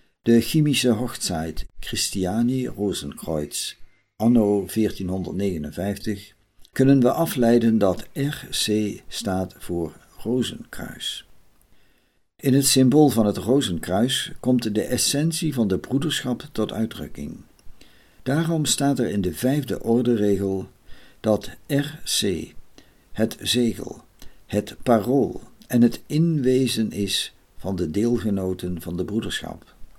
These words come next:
Het zegel verwijst naar de goddelijke idee, het parool naar de bezieling van de goddelijke idee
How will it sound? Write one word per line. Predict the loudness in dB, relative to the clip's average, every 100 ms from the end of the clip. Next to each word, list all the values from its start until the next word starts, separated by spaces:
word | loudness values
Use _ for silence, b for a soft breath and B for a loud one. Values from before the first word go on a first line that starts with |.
| -20 b b b b
Het | 0 2
zegel | 4 4 6 4
verwijst | 2 2 2 2 2
naar | 0
de | 0
goddelijke | 0 0 0 -2 -4
idee, | -6 -2 -2 -2 -6 -16 b b b b b b _
het | -8 -6
parool | -4 -4 0 2 2 0 -8 b b -2
naar | 2 2
de |
bezieling | 2 2 2 0 0 -2
van | -2 -2
de | -2
goddelijke | -2 -2 -2 -4 -6
idee | -4 -2 -2 -2